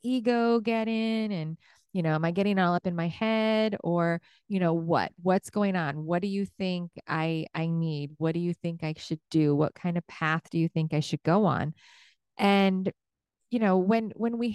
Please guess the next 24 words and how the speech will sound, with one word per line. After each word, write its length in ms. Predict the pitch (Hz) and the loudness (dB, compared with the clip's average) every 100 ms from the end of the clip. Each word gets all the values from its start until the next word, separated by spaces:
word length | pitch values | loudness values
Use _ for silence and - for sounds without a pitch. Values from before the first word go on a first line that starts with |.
| - | -4
have 320 | 269 330 311 202 _ - | -4 -2 -2 -6 _ -2
doubt, 680 | 165 208 190 151 151 - - _ _ _ | 0 4 4 4 0 -6 -20 _ _ _
when 80 | 196 | -2
we 100 | 208 | 0
have 300 | 208 247 214 | 0 0 -2
doubt, 280 | 208 190 180 | -2 0 0
when 180 | 170 165 | -2 -4
doubt 340 | 170 196 202 | 0 0 0
starts 260 | - 202 - | -2 -4 -4
creeping 460 | - 196 190 180 175 | -2 -2 -2 -6 -4
in, 360 | 160 165 180 170 | -2 0 0 0
and 180 | 160 | -2
then 180 | 156 160 | -2 0
we 120 | 175 | 0
start 400 | 175 - 170 165 - | -2 -2 -2 -2 -4
to 100 | 170 | -10
kind 340 | - 165 165 | -6 -6 -2
of 220 | 160 151 - _ _ _ _ _ _ _ _ _ _ | 0 -2 -4 _ _ _ _ _ _ _ _ _ _
n-, 120 | 190 180 _ - | -8 -8 _ -4
not, 400 | 170 170 170 175 | 0 2 2 4
we're 140 | 185 | 2
not 320 | 180 180 185 - | 4 4 2 0
able 460 | 175 170 185 196 214 | 0 2 2 2 0
to, 460 | - 175 165 156 | 0 2 2 -2